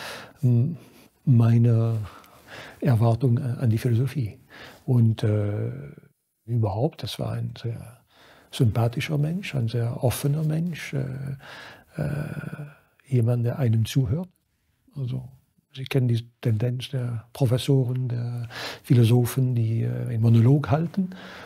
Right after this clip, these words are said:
Und Gadamer war wirklich, äh, jemand, der sich auf den anderen einließ. Und, äh, äh,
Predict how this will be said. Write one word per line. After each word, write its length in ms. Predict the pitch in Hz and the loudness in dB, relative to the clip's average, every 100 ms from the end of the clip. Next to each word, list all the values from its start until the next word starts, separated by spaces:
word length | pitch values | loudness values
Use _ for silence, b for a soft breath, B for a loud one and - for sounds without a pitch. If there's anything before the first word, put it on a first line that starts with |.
| B - | B -2
Und 460 | 131 123 123 - | 0 2 0 -2
Gadamer 600 | 139 117 131 147 175 160 | 0 2 0 -2 -4 -6
war 140 | 151 139 | -4 -4
wirklich, 500 | 143 151 135 - 151 | -4 -4 -6 -6 -4
äh, 340 | 143 139 143 135 B B B _ | -2 0 -2 -6 B B B _
jemand, 380 | 127 117 123 131 | 4 6 4 2
der 100 | 131 | 0
sich 260 | 117 123 147 | 0 -2 -4
auf 220 | 123 - | -6 -2
den 180 | 135 - | 0 2
anderen 380 | 127 113 127 | 2 2 2
einließ. 800 | 139 123 120 135 139 143 - - | 2 2 2 2 0 0 -6 -6
Und, 400 | 131 120 120 117 | -4 -2 -4 -2
äh, 220 | - | -2
äh, 40 | - | -2